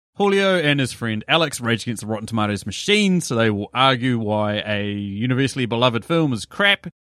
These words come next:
and then they sort of offer their true thoughts in the second part of the podcast. Awesome podcast you guys should all check out. There'll be a link down the show notes. I am gonna be on an upcoming episode. We haven't worked out when, but I'm gonna go on to talk about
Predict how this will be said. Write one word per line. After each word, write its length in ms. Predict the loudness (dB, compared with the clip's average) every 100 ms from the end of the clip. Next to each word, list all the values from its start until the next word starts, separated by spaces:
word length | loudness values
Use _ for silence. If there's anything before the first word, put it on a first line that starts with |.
| _
and 160 | -2 2
then 120 | 2
they 100 | 2
sort 260 | 4 4 2
of 80 | 0
offer 240 | -2 -2
their 140 | -2
true 240 | -2 0 -2
thoughts 400 | 0 -2 -2 -4
in 280 | -4 -4 -4
the 80 | -6
second 320 | -8 -8 -4
part 300 | -2 -2 -2
of 160 | -10 -10
the 100 | -14 -4
podcast. 560 | -2 0 -2 0 -2 -8 _
Awesome 260 | 2 4 4
podcast 380 | 4 6 4 4
you 60 |
guys 140 | 0 0
should 100 | -2
all 80 | -2
check 240 | -4 2
out. 180 | 2 2
There'll 140 | 0
be 60 | -2
a 60 |
link 200 | -4 -4
down 160 | -4 -6
the 40 |
show 200 | 0 2
notes. 260 | 4 4 2 -4
I 220 | 0 0
am 120 | 0
gonna 160 | 0 0
be 300 | 2 2 0
on 120 | -2
an 60 |
upcoming 380 | -4 -6 -6 -4
episode. 400 | -6 -2 0 2
We 60 | 0
haven't 160 | -2
worked 180 | -4 -4
out 120 | -6
when, 360 | 2 2 2 0
but 100 | 0
I'm 220 | 0 0
gonna 140 | 0 0
go 260 | 2 2
on 160 | 0 -4
to 80 | -4
talk 180 | -2
about 300 | 0 0 -2